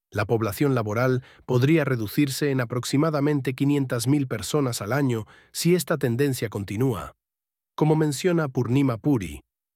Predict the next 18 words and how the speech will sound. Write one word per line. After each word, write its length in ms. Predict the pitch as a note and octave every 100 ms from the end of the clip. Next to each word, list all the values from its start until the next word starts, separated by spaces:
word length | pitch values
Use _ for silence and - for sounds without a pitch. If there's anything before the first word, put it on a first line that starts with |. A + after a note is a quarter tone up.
| _
el 160 | - C3
crecimiento 680 | C3+ C3 A#2+ C3 D#3 C#3 D#3+
es 120 | D#3+
la 140 | D3+
suma 300 | B2+ E3+ D#3
de 100 | C#3
población 560 | C3 B2+ A#2+ - E3 D3
y 80 | C3+
productividad. 880 | C3+ B2+ B2+ - A#2 A2+ A2 D2+ - _ _ _ _ _
Sin 260 | - B2 A#2+
una 160 | C#3
población 520 | B2+ A#2+ A2 - C#3+ C3
creciente, 680 | A2 - D3+ A#2+ A2+ A2 _ -
la 160 | C3
productividad 680 | C#3 C3+ C3 C#3+ C#3 C#3 D3+
por 220 | C3 B2
sí 140 | - C3
sola 400 | D#3 C#3 C3